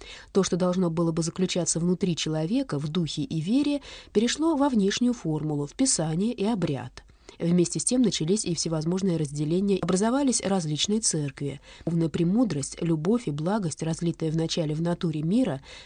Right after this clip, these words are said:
воплотилась во внешнем явлении Сына Божия, Иисуса Христа.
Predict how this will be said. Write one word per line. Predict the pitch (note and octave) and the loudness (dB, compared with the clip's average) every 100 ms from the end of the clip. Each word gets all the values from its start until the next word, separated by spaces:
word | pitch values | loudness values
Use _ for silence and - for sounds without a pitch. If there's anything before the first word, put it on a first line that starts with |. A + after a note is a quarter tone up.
| - | -4
воплотилась | F3 G3 G3+ D#4 D4 | -2 0 0 0 0
во | G#3+ | 0
внешнем | F3+ A3+ - A3 | 2 0 2 2
явлении | F#3 E3 F#3+ A3 A3 - | 2 2 2 4 2 2
Сына | - B3+ F#3 C#3+ | 2 4 2 0
Божия, | C#3+ C3+ C3 C3+ | -2 -4 -6 -6
Иисуса | E3 E3+ - E3+ F3 | -2 -2 -2 -4 -4
Христа. | A3 A#3 - D#3 C#3 | -2 -2 -4 -6 -8